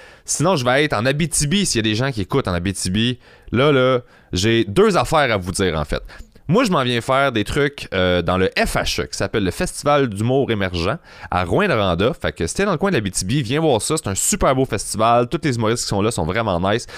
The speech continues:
Ça va vraiment, moi, c'est comme mes vacances, là. Je suis vraiment excité d'aller là. Le trente juin, je fais le gala d'ouverture. Le premier juillet, à treize heures, je fais un Carré de Sable live avec Mégane Brouillard. Et le, le soir, on fait Donjons et Blagons avec Jérémy Larouche. Et nos invités, c'est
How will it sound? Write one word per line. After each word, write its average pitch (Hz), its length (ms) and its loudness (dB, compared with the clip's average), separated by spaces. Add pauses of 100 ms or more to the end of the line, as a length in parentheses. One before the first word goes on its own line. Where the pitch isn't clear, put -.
(120)
Ça 120 140 2
va 110 80 4
vraiment, 127 360 2
moi, 139 140 0
c'est 135 160 0
comme 123 180 2
mes 117 140 2
vacances, 95 640 -2
là. 104 80 0
Je - 40 -2
suis - 120 -2
vraiment 107 160 0
excité - 500 0
d'aller 98 300 4
là. 110 220 2 (300)
Le 123 120 2
trente 165 240 2
juin, 143 260 2
je 151 100 -4
fais 123 140 0
le 104 60 0
gala 113 180 4
d'ouverture. 165 580 2
Le 113 140 0
premier 156 320 0
juillet, 131 220 0
à 123 180 4
treize 165 300 2
heures, 143 160 2
je - 80 -10
fais 110 80 -2
un 95 80 0
Carré 104 240 0
de - 40 -4
Sable 104 280 2
live 156 260 2
avec 90 240 -2
Mégane 104 300 -2
Brouillard. 110 400 2 (360)
Et 185 260 2 (240)
le, 87 360 2
le 87 320 4
soir, 165 420 2
on 101 100 2
fait 110 180 -2
Donjons 156 360 0
et 165 60 0
Blagons 117 300 0
avec 113 120 0
Jérémy 92 300 -2
Larouche. 104 460 0
Et 107 80 -2
nos 104 180 0
invités, 110 300 -2
c'est 98 360 2